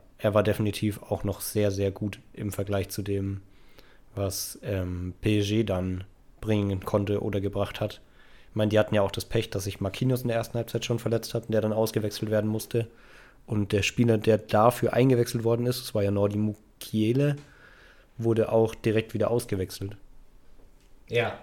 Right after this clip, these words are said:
Speaker 2: also sie hat natürlich auch Verletzungspech, das kommt da noch dazu. Aber so im Allgemeinen muss man halt sagen, dass der Kader nicht, <laughs> also für das, wie viel Geld die für den Kader bezahlen, ist das einfach nicht gut genug, um die Champions League zu gewinnen.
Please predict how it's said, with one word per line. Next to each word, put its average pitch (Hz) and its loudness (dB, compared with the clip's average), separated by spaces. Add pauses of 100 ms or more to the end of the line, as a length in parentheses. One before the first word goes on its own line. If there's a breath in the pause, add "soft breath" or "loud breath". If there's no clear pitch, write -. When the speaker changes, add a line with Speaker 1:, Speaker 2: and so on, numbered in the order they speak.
Speaker 2:
also 127 2
sie 135 2
hat - 2
natürlich 135 0
auch 117 -2
Verletzungspech, 143 0
das - -6
kommt 117 -2
da 113 -2
noch 110 -6
dazu. 156 -6 (380)
Aber 120 2
so 120 0
im 117 0
Allgemeinen 117 0
muss 120 -2
man 113 -2
halt 170 -2
sagen, 110 -2
dass 104 -4
der 104 -2
Kader 110 -2
nicht, 117 -4 (280)
<laughs> - -16
also 123 -2 (160 loud breath)
für 185 -6
das, 190 6
wie 170 2
viel 165 0
Geld 165 8
die - -6
für 160 0
den 156 2
Kader 156 2
bezahlen, 147 2
ist 139 -8
das 135 -6
einfach 139 -2 (200)
nicht 147 -2
gut 151 -2
genug, 135 0
um 127 -4
die 127 0
Champions 160 2
League 107 -6
zu 107 -8
gewinnen. 95 -8